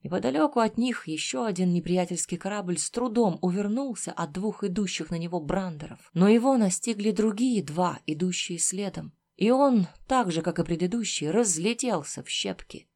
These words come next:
нанеся при этом серьёзный вред ещё нескольким союзным судам,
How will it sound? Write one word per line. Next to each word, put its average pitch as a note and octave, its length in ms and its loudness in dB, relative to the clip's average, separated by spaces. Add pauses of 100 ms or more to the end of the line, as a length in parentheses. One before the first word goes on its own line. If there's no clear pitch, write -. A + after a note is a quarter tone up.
(140)
нанеся G#3 420 4
при A3+ 180 -8
этом G#3+ 260 -4
серьёзный F#3+ 580 -4
вред A3+ 300 -4
ещё F#3+ 500 -4
нескольким D3+ 580 -6
союзным D3+ 480 -8
судам, F#3+ 420 -6